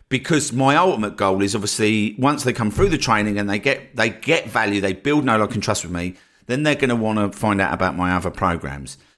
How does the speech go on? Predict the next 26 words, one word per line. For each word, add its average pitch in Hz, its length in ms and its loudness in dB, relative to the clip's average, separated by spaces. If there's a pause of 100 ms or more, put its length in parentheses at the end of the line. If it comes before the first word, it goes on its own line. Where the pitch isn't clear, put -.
(180)
And, 101 320 -4
um, 101 240 0
and 113 120 0
it 107 80 -2
works, 98 400 0
right? 90 240 0
Because 110 360 -4
we've, 120 360 -2
uh, 107 240 0 (160)
you 110 140 -2
know, 101 120 2
it 107 60 -2
used 180 300 2
to 151 60 -4
be 127 120 2
one 135 360 2
in 160 160 0
ten 135 300 -2
people 123 680 -4 (440)
that 113 180 -4
come 123 240 0
through 120 220 0
this, - 460 -4 (160)
um, 101 480 -2 (260)
come 120 220 -2
through, 104 460 -2